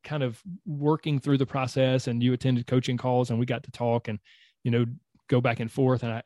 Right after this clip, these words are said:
and, and I was able to coach you, it became apparent to me and you agreed, like, "Wait a minute, your number one goal isn't weight loss. It's not about this ten pounds. Your number one goal is to overcome the bully in your brain." So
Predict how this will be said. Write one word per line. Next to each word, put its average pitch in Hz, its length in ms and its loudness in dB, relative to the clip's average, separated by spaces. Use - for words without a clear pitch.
and, 131 340 -8
and 123 100 0
I 117 80 0
was 117 180 -2
able 123 200 2
to 120 80 -8
coach 202 340 2
you, 123 260 6
it 160 80 4
became 165 260 0
apparent 151 400 0
to 131 100 -4
me 170 320 4
and 143 100 4
you 190 200 8
agreed, 156 420 4
like, 131 160 -2
"Wait 165 140 4
a 131 40 2
minute, 104 220 -8
your 185 140 2
number 170 180 0
one 120 180 0
goal 120 260 0
isn't 110 200 -6
weight 170 160 0
loss. 104 320 -8
It's 151 120 -8
not 196 160 0
about 151 200 0
this 120 140 -8
ten 117 180 0
pounds. 131 520 -2
Your 196 120 2
number 185 160 0
one 117 160 2
goal 127 240 2
is 123 80 -2
to - 80 -12
overcome 127 320 0
the 117 80 0
bully 127 220 0
in 120 80 0
your 117 80 -2
brain." 147 400 0
So 131 240 4